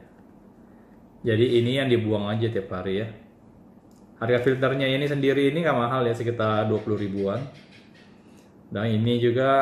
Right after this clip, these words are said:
eh, apa, filternya ini nggak mahal juga ya. Dia pada saat pembelian pertama ini dia mendapatkan sepuluh buah ya, sepuluh buah filter, sekali pakai dua.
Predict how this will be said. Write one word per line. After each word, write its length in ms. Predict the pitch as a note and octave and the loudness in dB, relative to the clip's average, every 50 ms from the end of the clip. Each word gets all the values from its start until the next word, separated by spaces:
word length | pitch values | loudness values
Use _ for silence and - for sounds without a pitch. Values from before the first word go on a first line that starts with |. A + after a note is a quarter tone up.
| C3+ - | 2 0
eh, 800 | A#2 A2+ A2+ A2 G#2+ A2 G#2+ G#2+ A2 G#2+ G#2+ G#2+ G#2 G#2 G#2 G#2 - - - - A2 | -2 -4 -2 -2 -2 -2 -2 -2 -4 -4 -2 -2 -4 -4 -4 -6 -8 -12 -14 -12 -8
apa, 400 | A2+ A#2+ A#2+ - - - - - - | -6 -6 -6 -6 -10 -16 -20 -16 -10
filternya 480 | - G#2 G#2 - A2 G2+ G#2 G#2 G#2 G2+ | -8 -8 -6 -6 -6 -6 -6 -6 -6 -6
ini 400 | G2+ G#2 G#2 A#2 B2 C3 C3 A#2 | -6 -6 -4 -4 -4 -4 -4 -4
nggak 120 | G#2 G2 F#2+ | -4 -4 -4
mahal 240 | F#2 F2+ F#2+ F#2+ F#2+ | -4 -6 -6 -6 -6
juga 240 | G2 F#2+ G2 F#2+ F#2 | -4 -4 -4 -2 -2
ya. 160 | F#2+ G2+ - - - - - - - - - - - - - - - - - - - - - - - - - - - - - - - - - - - - | -4 -4 -6 -10 -16 -18 -20 -20 -20 -20 -20 -20 -20 -20 -20 -20 -20 -20 -20 -20 -20 -20 -20 -20 -20 -20 -20 -20 -20 -20 -20 -20 -20 -20 -20 -20 -16 -8
Dia 320 | - A2 A2+ A#2+ B2+ C#3 D3 D3+ D#3 D#3+ - - - - - - - - - - _ _ - - _ - | -4 0 2 2 4 4 6 6 6 6 4 2 -4 -10 -14 -18 -20 -20 -20 -20 _ _ -20 -14 _ -2
pada 160 | A#2 A#2+ A#2+ | -2 0 2
saat 240 | A#2+ A#2+ - C#3 - - - B2+ | 0 0 -2 -4 -12 -12 -10 -6
pembelian 240 | B2 A#2+ A#2+ A#2 A#2+ | -4 -2 -2 -2 -2
pertama 240 | A#2 A#2+ A#2 A#2+ | -2 -2 -2 -2
ini 560 | B2 A#2+ B2 C3 C#3 D3 D#3 E3 E3+ F3+ E3+ C#3 | 0 -2 -2 -2 -4 -2 -2 -2 -2 -2 -2 -2
dia 240 | C3 C3+ C#3+ C#3+ | 2 4 4 4
mendapatkan 1040 | C#3 C3 A#2+ A2+ - A#2+ A2+ - - - C#3 C3+ C3+ C3+ C3+ C#3 C#3+ D3 D3 D3 C#3 - - - - - - - - - - - - - - - | 4 2 0 0 0 0 -2 -4 -4 -2 0 0 0 0 -2 -4 -6 -6 -8 -10 -12 -14 -18 -20 -20 -20 -20 -20 -20 -20 -20 -20 -20 -20 -20 -20
sepuluh 400 | - - - - - A#2 A#2+ A#2+ | -20 -20 -10 -4 0 2 2 4
buah 300 | A2+ A#2 A#2+ B2 A#2+ A#2+ A#2 | 4 4 4 4 6 6 4
ya, 140 | A#2 A#2+ B2 A#2+ - | 4 2 0 -4 -8
sepuluh 340 | - - - - G#2+ G#2+ | -14 -14 -10 -8 -6 -6
buah 200 | G#2 G#2 G#2+ G2+ G2 | -4 -4 -6 -4 -4
filter, 560 | G#2+ G2+ G2+ G#2 - A2+ A#2+ C3 D3 E3 D#3+ | -4 -6 -6 -4 -4 -2 0 0 -2 -2 -4
sekali 240 | - - A2 A2+ A#2 | -6 -4 -4 -4 -4
pakai 240 | A2+ A2 A2 C3 A#2+ | -4 -4 -4 -2 -2
dua. 320 | A#2 A2 A2 A2 G2+ F#2+ | -2 -2 -2 -2 -2 -4